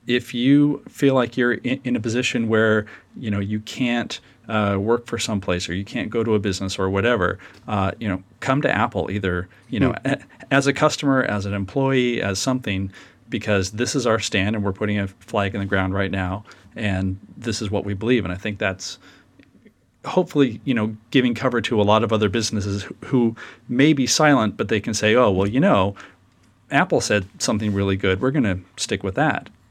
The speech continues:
Speaker 2: Well, Susie, you work for a giant corporation known as I D G, <laughs> and, um, and I assume between human resources training and other things that you've got, and you're in California, which has a lot of strong protections, uh, for workers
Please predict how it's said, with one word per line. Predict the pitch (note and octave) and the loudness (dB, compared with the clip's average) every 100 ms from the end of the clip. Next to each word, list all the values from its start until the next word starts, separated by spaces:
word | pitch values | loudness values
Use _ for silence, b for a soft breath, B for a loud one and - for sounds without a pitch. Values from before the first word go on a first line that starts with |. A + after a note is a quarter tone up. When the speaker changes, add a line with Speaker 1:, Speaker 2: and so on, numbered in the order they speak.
| _ _ _ _ - | _ _ _ _ -2
Speaker 2:
Well, | E3+ | -2
Susie, | - A3+ G3+ E3 | 0 0 2 2
you | G3+ | 4
work | F3+ - | 2 2
for | - A#2 | 2 4
a | G#2+ | 2
giant | G2+ A2+ A#2+ A2+ - - | 0 -2 -2 -4 -8 -6
corporation | A#2+ - F#2+ F2+ F#2+ D3 F3+ A3+ _ | -4 -2 -2 -4 -4 -2 -2 -4 _
known | G2 E2+ | -10 -8
as | E2+ | -6
I | F2 | -8
D | E2 | -8
G, | G#2 C#3+ - B | -6 -8 -8 B
<laughs> | B - - | B 4 6
and, | C#3+ - | 4 6
um, | D#3 C3 A2 B B | 6 4 0 B B
and | D3+ | 4
I | C3+ | 6
assume | B2+ - A3 D3 | 4 4 4 4
between | A#2 - B2+ A#2+ A#2 | 2 2 2 2 0
human | G#2+ A#2 G#2+ | -2 -2 0
resources | D3+ D#3+ D3 C#3 - | 2 2 0 0 -4
training | - C3 B2 A#2+ A#2+ | -2 0 0 -2 -2
and | F#2+ F2+ F2+ | -2 -4 -4
other | G#2+ D3 | -2 0
things | D3 A2+ F#2+ | 2 0 -2
that | G2+ | -4
you've | A#2 | -2
got, | B2+ A2 | 0 0
and | A#2 A#2+ | 0 0
you're | A#2+ | 0
in | A#2+ | 0
California, | B2+ A#2 - E3+ A#3 - | -2 -2 0 0 0 -4
which | E2+ | -4
has | A2+ | -6
a | A2 | -2
lot | G2+ | -2
of | G#2+ | -2
strong | - G#2+ B2+ | -4 -2 -2
protections, | C3 - A2 - A2 G#2+ - B B B | -4 -4 -4 -4 -4 -6 -8 B B B
uh, | F#2 F2 | -4 -4
for | - | -4
workers | F2 A2 D#3+ E3+ D3 C#3+ | -4 -2 0 2 2 0